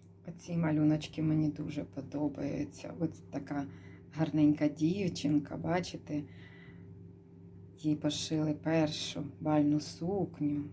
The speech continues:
Батьки так радіють, що така гарна красуня виросла. Ось вона така гарненька на балу, скільки в неї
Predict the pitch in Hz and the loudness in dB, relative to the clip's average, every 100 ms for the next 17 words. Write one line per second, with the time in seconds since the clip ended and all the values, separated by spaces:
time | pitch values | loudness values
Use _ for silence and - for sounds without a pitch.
0 | - - 160 - - - 185 208 165 151 | -10 -2 -2 -2 -12 -4 0 2 4 2
1 | - 151 151 147 147 180 165 147 - 151 | 2 2 2 0 0 4 4 4 0 -4
2 | 143 143 143 160 151 147 151 147 - - | -2 -2 0 2 2 2 2 -2 -2 -4
3 | 156 196 170 147 151 139 135 147 - - | -2 2 4 2 2 -4 -6 -8 -10 -12
4 | - - - - - - - - - - | -10 -12 -14 -18 -18 -20 -20 -20 -20 -8
5 | 160 156 - 151 151 139 147 147 151 143 | -4 -4 2 4 4 2 -4 -2 0 -2
6 | - - - - - - - - - - | -4 -16 -18 -18 -18 -18 -18 -18 -16 -18
7 | - - - - 151 151 156 160 202 180 | -18 -20 -18 -6 -2 2 4 4 4 2
8 | - 143 147 - 156 147 147 147 147 175 | 2 0 0 -2 -4 -2 -2 -2 0 0
9 | 190 156 156 - - - - - - 147 | 0 0 4 4 4 0 -16 -14 -10 -6
10 | 151 151 151 | -4 -4 -4